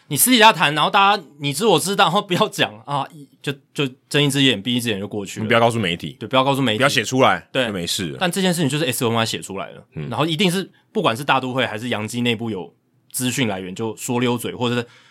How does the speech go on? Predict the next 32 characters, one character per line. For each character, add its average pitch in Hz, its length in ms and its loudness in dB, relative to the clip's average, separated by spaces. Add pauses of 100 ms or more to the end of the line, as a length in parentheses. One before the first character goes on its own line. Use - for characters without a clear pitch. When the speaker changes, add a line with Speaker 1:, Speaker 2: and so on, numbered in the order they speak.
(540)
Speaker 1:
可 135 100 -6
能 131 100 2
也 151 120 4
是 156 80 -4
一 151 40 0
个 139 60 2
策 131 220 -2
略， 113 340 -4
他 - 140 -10
想 117 160 -2
要 117 60 0
把 95 120 -4
这 101 100 -10
个 110 140 -4 (320)
资 - 400 -10
讯 120 160 0
泄 127 160 0
露 101 160 -2
出 98 140 -10
去。 170 80 4
Speaker 2:
其 202 80 4
实 208 200 4
泄 196 220 6
露 170 180 6
出 160 220 0
去 123 460 -2
是 127 180 -6
蛮 104 100 0
有 90 80 0
帮 80 220 -6
助 80 220 -10
的， - 60 -20